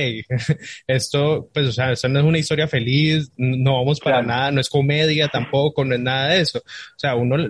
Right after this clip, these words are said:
Speaker 1: empieza con ese carro llegando allá y uno dice, "Mm, ok, eso es, eh, aquí hay misterio, aquí hay algo". Entonces,
Speaker 2: Sí,
Speaker 1: es
Speaker 2: sí,
Speaker 1: brutal,
Speaker 2: total.
Speaker 1: es brutal que hayan encontrado un lugar así
Speaker 2: Ujú.
Speaker 1: porque yo decía, "Dios,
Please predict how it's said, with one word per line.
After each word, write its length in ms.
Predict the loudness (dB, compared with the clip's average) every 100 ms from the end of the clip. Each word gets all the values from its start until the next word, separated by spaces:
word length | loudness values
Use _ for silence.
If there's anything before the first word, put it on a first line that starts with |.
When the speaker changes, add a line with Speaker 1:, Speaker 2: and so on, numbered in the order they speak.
| 0
Speaker 1:
empieza 540 | 0 2 0 0 0
con 160 | 0 0
ese 220 | 2 0
carro 320 | 0 0 0
llegando 400 | 0 0 0 2
allá 320 | 2 2 0
y 100 | 0
uno 180 | 0 0
dice, 380 | 0 0 0 0 0
"Mm, 160 | 0 0 -4
ok, 180 | -4 -2
eso 420 | -2 -2 -2 -2
es, 300 | -2 -4 -10 -10 -8 -8 -14 -16 -8
eh, 140 | -2 -2
aquí 180 | -2 -2
hay 80 | 2
misterio, 480 | 2 2 0 2 0
aquí 200 | 0 0
hay 120 | 0
algo". 320 | 0 -2 -14 _ -20 -20 -10
Entonces, 500 | -2 2 2 2 -4 _
Speaker 2:
Sí, 80 |
Speaker 1:
es 80 | 0
Speaker 2:
sí, 60 | 2
Speaker 1:
brutal, 380 | 0 0 -2 0
Speaker 2:
total. 120 | 0
Speaker 1:
es 100 | 2
brutal 300 | 0 0 -2
que 80 | 0
hayan 180 | 0 0
encontrado 400 | 0 0 2 0
un 40 |
lugar 220 | 0 0
así 140 | 2 0
Speaker 2:
Ujú. 60 | 0
Speaker 1:
porque 160 | 0
yo 100 | 0
decía, 320 | -2 -2 -4 -6 _
"Dios, 560 | -20 -2 2 2 0 -4